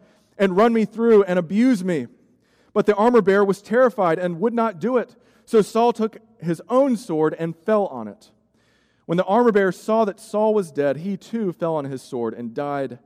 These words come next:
with him. So Saul and his three sons and his armor bearer and all his men died together that same day. So that's what really happened. We can trust the narrator here.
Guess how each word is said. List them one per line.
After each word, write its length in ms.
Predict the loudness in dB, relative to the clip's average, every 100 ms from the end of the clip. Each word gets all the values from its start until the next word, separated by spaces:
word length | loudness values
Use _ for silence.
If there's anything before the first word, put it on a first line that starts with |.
| _ _ _ _ _ _
with 200 | -6 -4
him. 180 | -8 -12
So 180 | -10 -10
Saul 520 | -6 -2 0 0 -2
and 120 | -8
his 180 | -12 -14
three 260 | -12 -8 -8
sons 480 | -6 -8 -6 -8 -12
and 100 | -12
his 160 | -12 -10
armor 300 | -8 -8 -8
bearer 300 | -6 -6 -8
and 120 | -14 -14
all 280 | -4 -2 -2
his 180 | -4
men 220 | -10 -10 -8
died 300 | -6 -6 -8
together 420 | -10 -8 -6 -6
that 180 | -10 -12
same 440 | -14 -14 -12 -16 -18 -16
day. 360 | -12 -10 -12 -16 _ _ _ _ _ _ _ _ _ _ _ _ _ _ _ _ _ _ _ _ _ _ _ _ _ _ _ _ _ _ _ _
So 80 | 0
that's 340 | 2 0 -4 -4
what 260 | -2 0
really 260 | 2 2 2
happened. 320 | -2 -10 -10
We 80 | -8
can 140 | -8
trust 280 | -6 -6 -6
the 60 | -6
narrator 460 | -4 -4 -4 -8
here. 240 | -12 -18